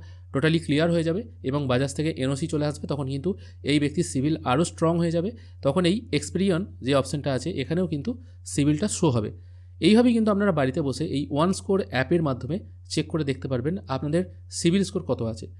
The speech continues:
এবং এটা তিরিশ দিন অন্তর অন্তর আপডেট হয়। এখানে নেক্সট আপডেট দেখাচ্ছে ষোলো দিন পর হবে, এরকমই ব্যাপার। আশা করি আপনাদেরকে বোঝাতে পারলাম, বাড়িতে বসে আপনারা খুব সহজে কীভাবে সিভিল স্কোর চেক করবেন।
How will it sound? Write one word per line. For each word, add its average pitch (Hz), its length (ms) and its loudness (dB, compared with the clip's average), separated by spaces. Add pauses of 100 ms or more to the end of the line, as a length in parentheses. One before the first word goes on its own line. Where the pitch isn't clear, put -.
(260)
এবং 185 280 4
এটা 208 140 2
তিরিশ 160 260 2
দিন 180 120 0
অন্তর 160 220 0
অন্তর 160 200 2
আপডেট 131 300 0
হয়। 170 160 -6
এখানে 143 300 -2 (260)
নেক্সট 156 340 2
আপডেট 151 280 0
দেখাচ্ছে 131 340 -6
ষোলো 127 240 -2
দিন 139 160 -2
পর 143 140 -4
হবে, 127 220 -4 (400)
এরকমই 139 340 0
ব্যাপার। - 240 0 (500)
আশা 147 200 2
করি 226 140 4
আপনাদেরকে 202 340 0
বোঝাতে 139 260 -2
পারলাম, 139 320 -2
বাড়িতে 147 240 2
বসে 170 240 -2
আপনারা 151 240 -4
খুব 185 200 0
সহজে 139 340 -2
কীভাবে 147 360 0 (300)
সিভিল 202 280 2
স্কোর 190 240 -2
চেক - 180 -2
করবেন। - 320 -8